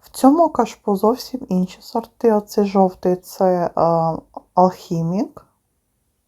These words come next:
Зараз поряд з ним подивимося: це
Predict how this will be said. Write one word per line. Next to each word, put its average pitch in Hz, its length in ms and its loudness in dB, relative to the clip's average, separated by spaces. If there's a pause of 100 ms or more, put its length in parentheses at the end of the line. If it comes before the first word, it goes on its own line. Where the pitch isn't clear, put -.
(4000)
Зараз 196 420 2
поряд 196 400 0
з - 60 -8
ним 190 180 2
подивимося: 185 1000 -2
це 180 560 -2